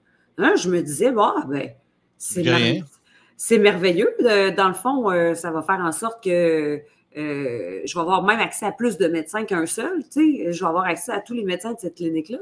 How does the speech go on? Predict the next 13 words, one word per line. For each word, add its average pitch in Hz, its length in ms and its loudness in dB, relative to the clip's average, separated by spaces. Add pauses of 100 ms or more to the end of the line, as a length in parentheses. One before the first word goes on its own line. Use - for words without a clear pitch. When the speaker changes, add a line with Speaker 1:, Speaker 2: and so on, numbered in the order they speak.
Speaker 2:
C'est - 120 -14
quasiment 151 320 6
Speaker 1:
Mais 151 100 8
Speaker 2:
mieux. 220 220 6 (800)
<laughs> - 720 -10
Speaker 1:
mais 202 140 6
finalement, 302 600 4
c'est - 200 -4
une 196 120 -2
fausse 466 460 -2
prise 190 340 -2
en 147 180 -2
charge 196 580 -4